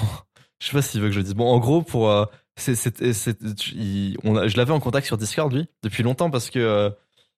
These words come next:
il, il, il voulait être monteur pour ma chaîne il y a, tu sais, au tout début de la chaîne, quand j'avais genre quinze mille abonnés en mars, tu vois, il voulait être monteur, j'avais fait un recrutement sur Archilourd. Et il, euh, et, euh,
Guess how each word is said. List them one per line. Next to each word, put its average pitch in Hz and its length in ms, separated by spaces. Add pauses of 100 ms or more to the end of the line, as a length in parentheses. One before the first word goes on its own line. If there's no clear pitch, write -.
(240)
il, 101 960 (380)
il, 104 500
il 110 60
voulait 135 180
être 147 140
monteur 127 320
pour 113 140
ma 107 100
chaîne 135 240
il 107 40
y 101 40
a, 90 520
tu - 60
sais, 143 40
au 107 100
tout - 180
début 123 180
de 117 60
la 113 60
chaîne, 127 180
quand 113 80
j'avais 98 120
genre 95 140
quinze 110 180
mille 113 120
abonnés 110 240
en 110 100
mars, - 240
tu - 100
vois, 107 120 (460)
il 101 60
voulait 123 160
être 117 120
monteur, 117 280
j'avais 113 120
fait - 80
un 104 60
recrutement 113 260
sur 110 140
Archilourd. 113 420 (680)
Et 147 240
il, 131 220
euh, 98 920 (240)
et, 113 200
euh, 90 200